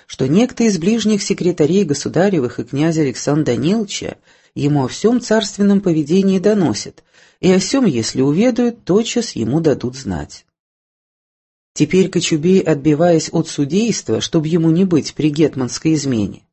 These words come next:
притворился больным и живёт в имении своём Диканьке, а Искра живёт в Полтаве.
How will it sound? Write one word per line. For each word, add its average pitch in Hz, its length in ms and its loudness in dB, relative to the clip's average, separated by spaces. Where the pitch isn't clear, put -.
притворился 233 640 2
больным 135 480 2
и 165 120 -4
живёт 196 420 0
в 143 160 0
имении 220 440 2
своём 180 580 0
Диканьке, 170 720 -4
а 143 180 0
Искра 196 500 0
живёт 110 320 -4
в - 100 -20
Полтаве. 110 640 -2